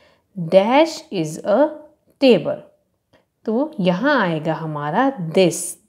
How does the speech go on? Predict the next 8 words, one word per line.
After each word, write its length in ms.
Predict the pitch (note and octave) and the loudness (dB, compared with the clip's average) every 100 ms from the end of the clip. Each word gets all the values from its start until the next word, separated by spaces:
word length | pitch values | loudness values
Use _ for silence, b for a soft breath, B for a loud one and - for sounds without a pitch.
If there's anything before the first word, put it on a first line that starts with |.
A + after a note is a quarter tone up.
| - | 2
this 340 | E4 E4 - | 2 0 -8
is 280 | G#3+ D#3 E3+ | -8 -8 -4
a 200 | G3 C#4 E4 - _ b b _ _ - | -2 -2 -4 -12 _ b b _ _ 0
table। 360 | A3 D#3 - C3+ | 0 0 -4 -6
यहाँ 260 | D#3 F3 | -6 -4
लिखेंगे 540 | F3+ F3 G#3 G3+ G#3+ D#4 E4 - _ _ | -4 -6 -4 -2 0 -2 -4 -14 _ _
टी 480 | G#3 F3+ F3 B3+ - _ _ _ _ _ _ _ - | -4 -2 0 -2 -4 _ _ _ _ _ _ _ -4
एच 500 | G3 B3 - - | -2 -2 -6 -20